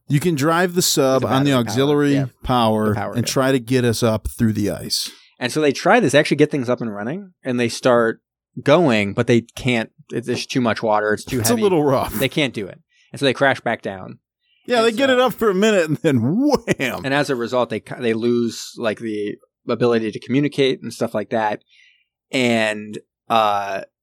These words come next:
Speaker 2: they decide two things. One, on the other side of the boat, the captain decides, "It's time to take my K nineteen power into my own hands."
Speaker 1: Yeah.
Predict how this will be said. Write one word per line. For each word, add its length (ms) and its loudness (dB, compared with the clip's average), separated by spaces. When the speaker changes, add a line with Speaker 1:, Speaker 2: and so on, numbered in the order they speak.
Speaker 2:
they 140 2
decide 260 0
two 140 -2
things. 240 -4
One, 400 0
on 160 -4
the 80 2
other 160 2
side 260 -4
of 80 -8
the 80 -8
boat, 380 -4
the 80 -6
captain 340 -4
decides, 680 -6
"It's 100 -16
time 180 2
to 40 -8
take 440 -2
my 140 -4
K 180 -2
nineteen 680 -6
power 420 -2
into 200 -10
my 100 -6
own 140 -6
hands." 500 -10
Speaker 1:
Yeah. 320 0